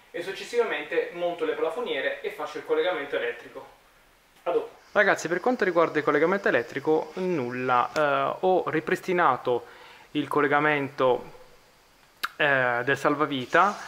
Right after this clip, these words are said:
perché era collegato al contrario, in pratica, in, eh, sull'uscita c'era l'entrata e, eh, sull'entrata c'era l'uscita che andava alla luce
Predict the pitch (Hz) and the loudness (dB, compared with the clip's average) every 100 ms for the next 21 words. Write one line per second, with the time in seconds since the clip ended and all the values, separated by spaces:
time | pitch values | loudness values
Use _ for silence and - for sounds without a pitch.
0 | - - - 123 - 135 135 135 139 139 | -14 -10 -6 -4 0 2 4 2 2 2
1 | 156 143 117 120 131 131 131 127 - 123 | 2 4 2 2 0 2 2 0 -2 0
2 | - 156 131 135 120 113 113 - 131 135 | 0 2 2 4 2 2 -4 -4 -4 0
3 | 135 131 123 127 120 123 131 - 135 127 | 0 -2 -4 -2 0 -2 -4 -2 -2 -2
4 | - 151 156 - 165 135 123 127 - 131 | -2 -2 0 0 0 2 0 2 0 0
5 | 123 185 190 117 113 127 135 - - - | 0 0 2 2 2 0 -2 -6 -18 -20
6 | - - 151 127 - 135 131 127 151 190 | -10 -2 0 0 -2 -4 -4 -2 0 0
7 | 196 117 110 131 - 131 123 170 - 127 | 2 2 2 -2 0 0 2 0 -2 -4
8 | 113 123 - 147 120 120 120 - 120 120 | -2 -2 0 2 2 4 2 2 0 0
9 | 147 127 113 123 | 0 0 -4 -4